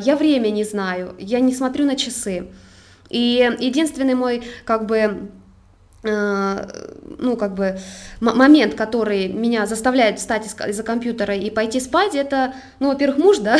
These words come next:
<laughs> который всё-таки контролирует наш здоровый сон,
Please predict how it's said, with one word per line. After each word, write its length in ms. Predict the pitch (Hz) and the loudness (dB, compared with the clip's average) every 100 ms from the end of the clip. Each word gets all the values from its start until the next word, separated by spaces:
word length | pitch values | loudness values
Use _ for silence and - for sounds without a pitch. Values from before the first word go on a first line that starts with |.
| - | 4
<laughs> 180 | 247 - | 0 0
который 240 | 277 277 247 | -2 -2 -4
всё-таки 240 | 247 - | -6 -2
контролирует 640 | 302 262 311 285 214 196 202 | 0 2 4 4 2 0 -2
наш 240 | 208 208 - - - | -6 -6 -12 -16 -10
здоровый 500 | 220 208 233 226 220 | -6 -2 -2 -2 -4
сон, 320 | 226 302 339 | -2 0 0